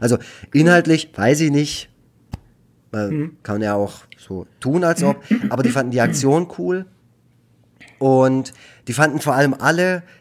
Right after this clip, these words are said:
Speaker 1: die Papierqualität sehr gut.
Speaker 2: Okay.
Speaker 1: <laughs> Kein
Speaker 2: Ähm,
Speaker 1: Witz,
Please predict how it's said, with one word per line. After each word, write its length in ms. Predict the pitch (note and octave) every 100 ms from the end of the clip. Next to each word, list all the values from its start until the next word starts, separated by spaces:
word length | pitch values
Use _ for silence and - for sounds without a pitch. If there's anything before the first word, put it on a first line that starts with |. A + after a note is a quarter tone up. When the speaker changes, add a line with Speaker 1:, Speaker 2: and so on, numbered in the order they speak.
| -
Speaker 1:
die 60 | B2
Papierqualität 1000 | C#3+ B2 - A3 - G#2+ G2+ G2 G2 G2
sehr 220 | - G2
gut. 440 | G2 G#2 F#2+ - - _ _ _ - - - _ D4+ C#4 C#4+ D4 D4 C#4+
Speaker 2:
Okay. 280 | D4 B2 C#4 - B2+ _
Speaker 1:
<laughs> 340 | _ - - -
Kein 220 | D#3+ C#3+
Speaker 2:
Ähm, 40 | D#3+
Speaker 1:
Witz, 300 | E3 -